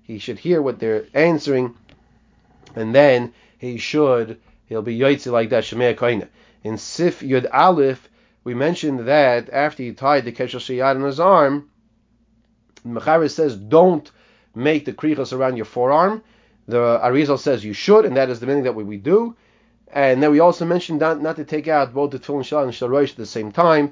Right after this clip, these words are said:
but rather first put on the Shel Yad, and then afterwards put on the Shel Rosh.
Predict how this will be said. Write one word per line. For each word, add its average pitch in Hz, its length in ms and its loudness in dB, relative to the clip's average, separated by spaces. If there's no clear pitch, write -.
but 127 80 -8
rather 139 320 4
first 143 340 -4
put 131 80 -6
on 117 60 -8
the 104 80 -6
Shel 107 160 -10
Yad, 143 340 2
and 117 140 -4
then 135 140 2
afterwards 131 520 -2
put - 260 -6
on 113 380 -2
the 110 480 0
Shel 104 320 -6
Rosh. 160 440 2